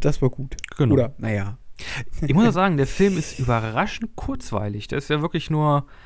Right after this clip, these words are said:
Speaker 2: der ist ja wirklich ziemlich genau irgendwie
Speaker 1: Mhm.
Speaker 2: anderthalb Stunden, neunzig Minuten und
Speaker 1: Ja,
Speaker 2: das war's.
Speaker 1: das ist ja Drops
Speaker 2: Das ist,
Speaker 1: gelutscht.
Speaker 2: ja,
Speaker 1: <laughs>
Speaker 2: so schnell rein und wieder raus.
Speaker 1: Ja.
Speaker 2: Und zwischendrin ein bisschen Spaß gehabt.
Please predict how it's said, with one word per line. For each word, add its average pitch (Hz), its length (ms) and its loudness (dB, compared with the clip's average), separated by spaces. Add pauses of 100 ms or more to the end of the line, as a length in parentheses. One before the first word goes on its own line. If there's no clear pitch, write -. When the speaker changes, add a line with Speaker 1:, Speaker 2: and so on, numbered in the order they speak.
(280)
Speaker 2:
der 131 80 0
ist 139 100 0
ja 165 60 2
wirklich 151 340 -2 (240)
ziemlich - 300 0
genau 170 260 4
irgendwie 160 160 2
Speaker 1:
Mhm. 175 80 6
Speaker 2:
anderthalb 170 360 6
Stunden, 175 520 0 (140)
neunzig 147 340 -2
Minuten 165 540 2 (800)
und 147 140 2
Speaker 1:
Ja, 151 80 8
Speaker 2:
das 131 80 4
war's. 131 220 6
Speaker 1:
das 147 80 0
ist - 60 0
ja 156 60 4
Drops 147 220 0
Speaker 2:
Das 123 40 -4
ist, - 40 -6
Speaker 1:
gelutscht. 170 440 4
Speaker 2:
ja, 151 320 4 (120)
Speaker 1:
<laughs> 196 120 2
Speaker 2:
so 131 120 -2 (920)
schnell 160 280 0
rein 160 220 2
und 160 120 -2
wieder 151 120 -2
raus. - 360 -4 (1600)
Speaker 1:
Ja. 226 120 -6 (360)
Speaker 2:
Und 135 120 -8 (140)
zwischendrin 143 460 2
ein 135 80 2
bisschen 135 180 0
Spaß - 260 -2
gehabt. - 320 -8